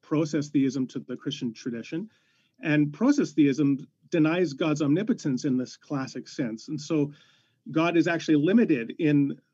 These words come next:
God's ability to prevent evils in the world. And Thomas J. Oord is an example of a well-known Christian theologian who's actively defending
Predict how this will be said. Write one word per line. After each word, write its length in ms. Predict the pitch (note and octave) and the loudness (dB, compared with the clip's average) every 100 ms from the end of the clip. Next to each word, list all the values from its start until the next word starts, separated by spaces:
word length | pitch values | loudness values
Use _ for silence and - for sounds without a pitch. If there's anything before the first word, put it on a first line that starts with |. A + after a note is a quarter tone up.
| C#3+ | -4
God's 300 | D#3 D3+ D3+ | 0 2 0
ability 600 | D3 E3 G3 B2 A#2+ - - | 2 2 2 -2 -6 -10 -2
to 160 | C#3 | -2
prevent 420 | A#2+ C#3 B2 C3+ - | 0 -4 -2 -4 -2
evils 380 | C#3 B2+ A#2+ | -4 -4 -6
in 100 | C3 | -4
the 80 | A#2 | -6
world. 420 | A2+ A#2 A#2+ B2 _ _ _ _ _ F3 | -6 -10 -12 -14 _ _ _ _ _ -2
And 200 | C#3+ D3 | 0 0
Thomas 280 | G#3 F#3 | -2 -2
J. 220 | D3 E3+ D#3+ | 2 2 4
Oord 360 | A3 F3 D3 - | 4 4 2 0
is 140 | C#3+ | 2
an 100 | D3+ | 2
example 580 | C#3 D3 C#3+ C3 C3 B2+ | 0 -2 -2 -2 -4 -4
of 120 | A#2 | -2
a 80 | B2 | -2
well-known 460 | B2 D3 E3 D#3 D3 | 0 2 2 2 0
Christian 360 | D3 - C#3 | -4 -2 -4
theologian 640 | B2 C#3 B2+ D3+ D3+ C#3 B2+ | -2 -2 0 2 2 0 -4
who's 240 | C3 B2 - | 0 0 0
actively 600 | D#3+ D#3+ D#3 B2+ B2+ B2+ | -4 -2 -2 -2 0 -2
defending 600 | B2+ - C#3+ C3+ B2 | -4 -4 0 0 0